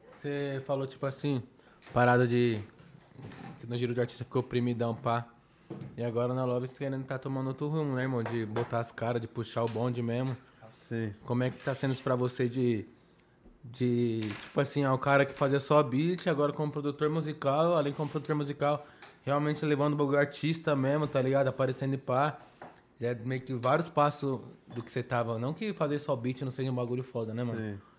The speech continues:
Speaker 1: Não é só o beat, mas dando esses dois passos agora, tanto na produção, artista mesmo no estúdio seu, esperando o cara canetar, esperando tudo, e também botando as caras agora, irmão, como artista.
Speaker 2: Ah, é outra vivência, né, mano? Totalmente diferente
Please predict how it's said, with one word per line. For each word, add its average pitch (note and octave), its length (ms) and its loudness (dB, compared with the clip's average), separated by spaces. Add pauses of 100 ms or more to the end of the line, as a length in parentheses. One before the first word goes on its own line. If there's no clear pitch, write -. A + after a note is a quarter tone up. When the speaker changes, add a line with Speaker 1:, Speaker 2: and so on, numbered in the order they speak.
(260)
Speaker 1:
Não A#2 140 -4
é A#2 60 -2
só A#2 240 -2
o B2 40 -2
beat, A2+ 300 -6
mas A2 380 -4 (500)
dando A#2+ 340 2
esses B2 160 -2
dois C3+ 260 0
passos B2+ 280 0
agora, A#2+ 280 0
tanto B2+ 340 -6
na B2+ 100 2
produção, B2+ 640 -2 (160)
artista B2 440 -4
mesmo B2+ 240 2
no C3 40 2
estúdio B2+ 360 0
seu, A#2+ 200 -4
esperando B2 380 0
o B2 40 -4
cara B2 200 0
canetar, A#2+ 480 -2
esperando B2 380 -4
tudo, B2+ 260 -6 (420)
e G#2 60 -6
também B2 260 0
botando B2 280 0
as A#2+ 120 -2
caras A#2+ 320 0
agora, A2+ 220 0
irmão, G#2+ 160 -2
como A2+ 180 -4
artista. - 480 -8 (400)
Speaker 2:
Ah, B2+ 200 0
é G#2 580 -2 (360)
outra B2 280 0
vivência, C3+ 580 -2
né, C3+ 100 -2
mano? A2+ 200 -6 (320)
Totalmente C3 500 0
diferente A#2 560 -2